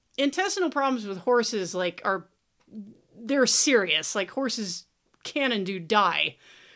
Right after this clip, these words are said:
from things like a twisted bowel or colic or, or a torsion or whatever. But then,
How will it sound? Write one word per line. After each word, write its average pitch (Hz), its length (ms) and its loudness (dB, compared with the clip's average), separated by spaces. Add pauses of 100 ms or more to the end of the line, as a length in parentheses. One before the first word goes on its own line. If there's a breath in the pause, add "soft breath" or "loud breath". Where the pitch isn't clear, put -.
(140)
from 190 500 -4
things 208 220 -4
like 175 100 -4
a 165 40 -12
twisted - 360 -8
bowel 156 340 -4
or 151 80 -10
colic 156 600 -6
or, 156 260 -12 (400)
or 165 220 -10
a - 40 -20
torsion 170 500 -12
or 165 80 -8
whatever. 165 440 -6 (1200 soft breath)
But 285 140 -6
then, 440 400 2